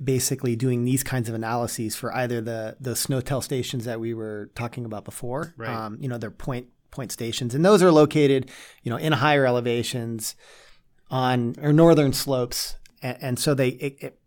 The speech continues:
Speaker 1: provides a representation that has a lot of, a lot of holes. And,
Speaker 2: Yeah.
Speaker 1: and this work actually was able to link it to other data sets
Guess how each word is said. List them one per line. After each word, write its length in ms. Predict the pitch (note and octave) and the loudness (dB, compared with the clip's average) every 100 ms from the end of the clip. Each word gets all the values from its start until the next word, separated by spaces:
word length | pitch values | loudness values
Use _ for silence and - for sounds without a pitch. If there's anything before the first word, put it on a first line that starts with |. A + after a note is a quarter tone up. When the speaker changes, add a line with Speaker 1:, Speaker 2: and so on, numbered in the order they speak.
| _ | _
Speaker 1:
provides 720 | - D3+ C3 D3 D3+ D3+ B2+ | -2 0 4 6 6 4 2
a 120 | B2+ | -2
representation 1400 | A#2 A#2 C#3+ C#3+ C#3 A#2 A#2 A2 D#3+ D#3 - B2+ A#2 A2 - - - _ | -2 2 2 2 0 -2 -6 -6 0 0 0 -6 -6 -10 -14 -20 -20 _
that 120 | B2 | -4
has 160 | A#2 C3 | -2 -2
a 40 | |
lot 160 | A2+ G#2+ | -2 -4
of, 120 | - _ - | -8 _ -14
a 80 | A2+ | -8
lot 140 | G2+ | -8
of 60 | - | -2
holes. 360 | G#3 F3 G2 | 0 0 0
And, 140 | C3+ C3 | -4 -4
Speaker 2:
Yeah. 60 | C#3+ | -4
Speaker 1:
and 200 | C#3+ C3+ | -2 4
this 260 | F3+ G#3+ - | 6 6 6
work 320 | C#3 B2+ A#2 | 2 2 -4
actually 680 | B2+ A#2+ - - B2+ B2 A#2+ | -6 -6 -6 -8 -6 -4 -4
was 240 | A2+ A#2 | -4 -4
able 280 | A#2+ A#2 A2+ | -4 -4 -6
to 540 | G#2+ B2+ A#2 A2+ A2 A2 | -6 -8 -6 -6 -8 -8
link 320 | C3+ D3 C#3+ | 0 2 2
it 120 | B2+ - | -2 -4
to 360 | C#3 B2+ A#2+ - - - _ - | -2 0 0 -4 -14 -20 _ -2
other 340 | D3+ D3 C#3+ C3 | 4 6 6 4
data 340 | A#2 C#3 C3 | 4 4 4
sets 640 | - C#3 A#2 A2+ - - | 2 0 -2 -2 -4 -4